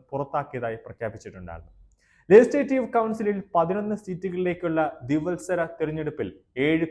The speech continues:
കോൺഗ്രസ് എം എൽ എമാർ ക്രോസ് വോട്ട് ചെയ്തതിനെ തുടർന്നുണ്ടായ ഉൾ പാർട്ടി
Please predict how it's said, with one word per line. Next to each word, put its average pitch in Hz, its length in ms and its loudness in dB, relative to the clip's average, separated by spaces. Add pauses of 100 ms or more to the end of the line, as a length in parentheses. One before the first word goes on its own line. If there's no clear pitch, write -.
കോൺഗ്രസ് 160 440 -4
എം 147 140 -10
എൽ 147 140 -4
എമാർ 139 220 -4 (200)
ക്രോസ് 147 320 -4
വോട്ട് 160 220 -2 (100)
ചെയ്തതിനെ 143 480 -8
തുടർന്നുണ്ടായ 139 640 -4 (400)
ഉൾ 180 120 8 (200)
പാർട്ടി 170 300 2